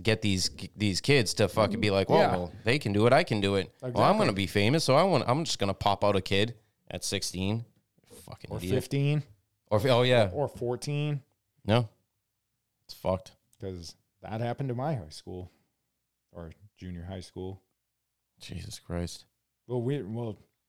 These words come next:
Speaker 2: se-, seventh and eighth grade was in the same school as the high school, so.
Speaker 1: All right.
Speaker 2: Yeah, so, you know, we, we, we, we saw a lot of stuff.
Speaker 1: <laughs>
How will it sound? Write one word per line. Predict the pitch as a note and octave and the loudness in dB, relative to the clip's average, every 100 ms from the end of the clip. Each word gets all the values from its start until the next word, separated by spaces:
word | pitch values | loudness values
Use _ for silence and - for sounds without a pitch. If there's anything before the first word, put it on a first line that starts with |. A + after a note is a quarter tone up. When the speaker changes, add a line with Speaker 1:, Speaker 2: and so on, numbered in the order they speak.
| _ | _
Speaker 2:
se-, | - - C#3+ - | -6 -2 0 -2
seventh | - D3 C#3+ A2+ | -4 -2 -2 -4
and | A2 | -6
eighth | A#2 - | -8 -8
grade | G#2 F#2+ | -8 -8
was | F#2 F2+ | -8 -10
in | |
the | F#2 | -10
same | E2+ G#2 E2+ | -10 -10 -10
school | - G2 F#2 | -12 -10 -10
as | D#2 | -12
the | D#2+ | -12
high | F#2+ | -12
school, | F2 - E2 D#2 | -12 -12 -12 -12
so. | - D#2+ D#2 - _ - | -12 -12 -12 -16 _ -2
Speaker 1:
All | G2 F2+ | 0 0
right. | E2+ E2 E2 | -2 -4 -8
Speaker 2:
Yeah, | F#2+ E2 E2 | -14 -16 -16
so, | - D#2+ D#2 D2 | -16 -16 -18 -20
you | G2 | -20
know, | E2+ E2 | -20 _
we, | G#2 G2+ - | -20 -20 -20
we, | G#2+ _ G#2 | -20 _ -10
we, | A2 G#2+ _ _ | -8 -8 _ _
we | A2 | -8
saw | - D#2+ | -8 -12
a | E2+ | -12
lot | E2 | -14
of | D2+ | -14
stuff. | - D#2 - _ _ _ _ _ D2+ _ - | -14 -16 -18 _ _ _ _ _ _ _ -6
Speaker 1:
<laughs> | G2+ E2+ | -4 0